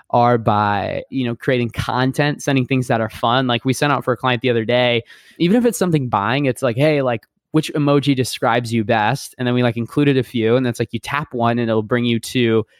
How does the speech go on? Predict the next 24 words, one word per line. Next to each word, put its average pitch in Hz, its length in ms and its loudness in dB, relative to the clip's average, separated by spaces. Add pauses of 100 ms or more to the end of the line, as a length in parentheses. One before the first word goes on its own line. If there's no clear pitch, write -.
(160)
the 110 80 -8
product 156 400 0
that 117 180 0
suits - 260 -6
that 113 140 2
emoji, 104 440 0
right? 104 280 0 (160)
Um, 120 80 -10
so 147 140 -2
cool 226 180 2
stuff 262 180 -2
like 180 180 0
that, 131 260 0
just 131 160 -2 (100)
that's, 127 240 -2
like, 135 180 -2
engaging 120 680 -2
and 113 100 -4
really 151 200 2
building 131 280 0
community 120 380 0
and 135 160 -2
think, 120 240 -2
like, 110 280 -2